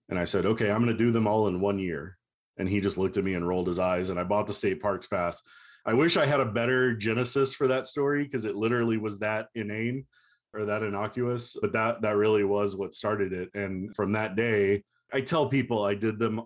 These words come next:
I did all ninety-five in one year. It actually took me three hundred sixty-seven days. Uh, we had a flood that year and a couple of the parks closed.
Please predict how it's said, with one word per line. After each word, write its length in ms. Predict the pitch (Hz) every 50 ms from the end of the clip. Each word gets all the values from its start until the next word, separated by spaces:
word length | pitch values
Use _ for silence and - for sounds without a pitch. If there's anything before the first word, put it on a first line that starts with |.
| -
I 100 | 110 110
did 180 | 101 110 110 107
all 140 | 107 110 104
ninety-five 600 | 104 104 104 104 104 98 104 107 104 104 101 107
in 120 | 104 101
one 160 | 101 101 104
year. 180 | 107 104 104 101
It 60 | 101
actually 300 | 101 104 - - 107 95
took 240 | - - 107 - -
me 100 | 98 90
three 200 | - - 104 104
hundred 280 | 104 101 101 92 90
sixty-seven 760 | - - - - - - 92 - - - 98 92 107 107 107 104
days. 480 | 110 110 110 113 117 113 110 - -
Uh, 240 | 101 95 92 90 90
we 120 | 92 101 98
had 120 | 101 101
a 60 | 90
flood 380 | - - - 95 92 95 101 101
that 200 | 104 104 90 92
year 260 | 107 110 107 107 107
and 100 | 104 92
a 40 | 85
couple 280 | - 101 98 - 104 95
of 60 | 85
the 60 | 90
parks 340 | - - 104 98 92 - -
closed. 540 | - - 95 95 98 101 107 113 117 -